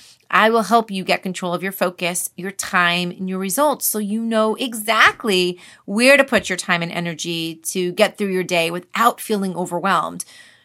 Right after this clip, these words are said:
So you do things like stop putting off what you know you should be doing or avoid getting sucked into the email black hole,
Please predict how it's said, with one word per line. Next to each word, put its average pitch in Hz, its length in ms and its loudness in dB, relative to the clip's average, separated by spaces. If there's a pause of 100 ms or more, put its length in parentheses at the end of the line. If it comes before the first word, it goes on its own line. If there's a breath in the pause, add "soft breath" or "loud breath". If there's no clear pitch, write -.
(260 soft breath)
So 269 120 -2
you 269 120 4
do 254 160 2
things 254 280 -2
like 202 240 2
stop - 360 4
putting 269 240 4
off 262 200 8
what 247 100 2
you 233 120 0
know 220 100 2
you 214 220 2
should 208 340 2
be 202 140 0
doing 170 520 -2
or 180 380 0
avoid 262 480 2
getting 269 240 4
sucked - 540 2
into 262 280 0
the 233 160 0
email 240 320 0
black 220 300 4
hole, 185 500 2